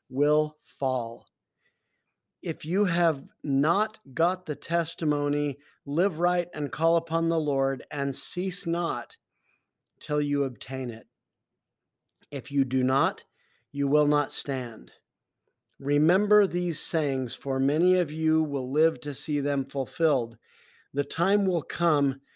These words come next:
when no man nor woman will be able to endure on borrowed light. Each will have to be guided by the light within himself. If you do not have it, how can you stand?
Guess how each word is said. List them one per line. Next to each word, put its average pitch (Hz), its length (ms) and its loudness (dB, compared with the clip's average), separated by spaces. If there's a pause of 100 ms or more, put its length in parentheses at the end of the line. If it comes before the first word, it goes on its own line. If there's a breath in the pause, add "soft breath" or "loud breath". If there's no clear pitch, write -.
(200 soft breath)
when 147 280 2
no 165 220 4
man 147 560 -2 (440)
nor 160 340 6
woman 127 600 -2
will 147 160 0
be 151 200 2
able 170 240 4
to 170 260 -2
endure 151 680 4
on 135 200 -2
borrowed 147 420 2
light. 139 340 0 (1600)
Each 185 320 -6
will 156 180 -2
have 151 300 -2
to 151 120 -4
be 139 180 2
guided 143 540 4
by 147 160 2
the 139 140 0
light 147 380 -2 (440 soft breath)
within 135 320 0
himself. 131 720 -4 (720)
If 131 120 -10
you 135 140 -2
do 131 160 0
not 131 240 -2
have 156 300 0
it, 175 240 0 (260)
how 139 260 -4
can 135 280 -2
you 139 120 2
stand? 123 640 -10